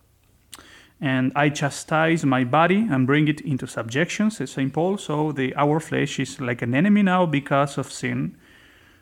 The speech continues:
He is in constant rebellion against the things of the Spirit.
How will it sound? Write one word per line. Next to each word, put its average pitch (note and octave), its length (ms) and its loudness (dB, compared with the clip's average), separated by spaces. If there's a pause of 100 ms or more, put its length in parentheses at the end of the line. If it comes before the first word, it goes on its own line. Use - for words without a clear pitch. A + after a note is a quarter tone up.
(140)
He C3+ 160 -6
is A#2+ 180 -6
in A#2+ 180 -4
constant B2+ 480 -2
rebellion C#3 540 0
against C3 540 -4 (160)
the B2+ 100 -4
things C3 380 -4
of A#2 120 -10
the B2+ 80 -8
Spirit. F3 520 0